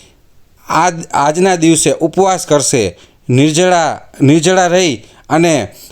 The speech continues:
ઉપવાસ કરશે, તો આખા વર્ષની તમામ એકાદશીનું જે ફળ છે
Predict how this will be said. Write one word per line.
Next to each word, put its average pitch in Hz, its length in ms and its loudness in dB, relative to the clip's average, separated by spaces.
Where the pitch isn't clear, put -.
ઉપવાસ 180 440 0
કરશે, 160 520 0
તો 123 80 2
આખા 180 400 -2
વર્ષની 180 520 0
તમામ 185 520 -2
એકાદશીનું 165 760 0
જે 143 140 2
ફળ 170 340 0
છે 131 340 0